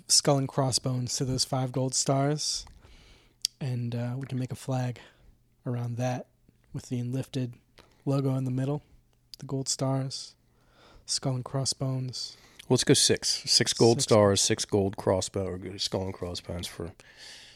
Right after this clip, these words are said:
Speaker 2: the, the, the Lake House Chronicles. And
Speaker 1: What are you most present to right now, Mark? Having experienced this, this past month about this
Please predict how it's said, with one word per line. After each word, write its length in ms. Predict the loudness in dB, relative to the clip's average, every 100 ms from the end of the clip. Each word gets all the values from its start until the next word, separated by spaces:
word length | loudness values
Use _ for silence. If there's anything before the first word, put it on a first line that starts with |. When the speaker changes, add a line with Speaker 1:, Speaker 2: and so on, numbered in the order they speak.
| _
Speaker 2:
the, 180 | -8 -8 -10 _ -10
the, 160 | -10 -8
the 120 | -6
Lake 240 | -4 -4 -4
House 200 | -6 -6
Chronicles. 680 | -8 -8 -8 -10 -10 -10
And 120 | -14 -18 -20 -20 -20 -20 -20 -20 _ _ _ -20 -20 _ -16 -10 0
Speaker 1:
What 140 | 4
are 20 |
you 80 | 6
most 240 | 6 4 2
present 320 | 0 0 -2
to 180 | -2 -2
right 240 | -2 -2
now, 440 | -4 -4 -4 -6 -10 -20 _ _ _ -8
Mark? 360 | -6 -6 -10 -20 -20 -20 -20 -14
Having 460 | -4 -2 0 -4 -6 _ _ _ _ _ _ _ _ _ -8
experienced 720 | -2 0 4 6 6 4 0 -2 -12
this, 480 | -2 2 4 4 2
this 240 | 2 2
past 440 | 2 2 2 0 0
month 480 | -2 -2 -6 -16 -20 _ _ _ _ _ _ _ _ _ _ _ _ _
about 480 | -4 0 0 0 -4 _ -10
this 760 | -2 2 4 8 8 8 4